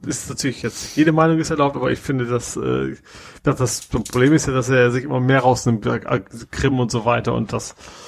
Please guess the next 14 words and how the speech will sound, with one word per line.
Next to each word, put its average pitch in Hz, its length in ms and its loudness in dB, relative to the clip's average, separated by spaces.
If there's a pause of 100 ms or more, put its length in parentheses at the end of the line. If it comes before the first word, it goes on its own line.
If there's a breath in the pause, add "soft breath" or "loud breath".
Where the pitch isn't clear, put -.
(960 loud breath)
ja, 117 320 2
also 156 280 4
natürlich 190 480 4
ist 156 140 0
es 139 40 -4
so, 160 180 4
so, 151 240 4
so 143 120 2
eine 143 100 4
Spirale 151 540 2
an 147 120 2
Sanktionen 143 500 2
und 160 60 4
sowas, 143 460 0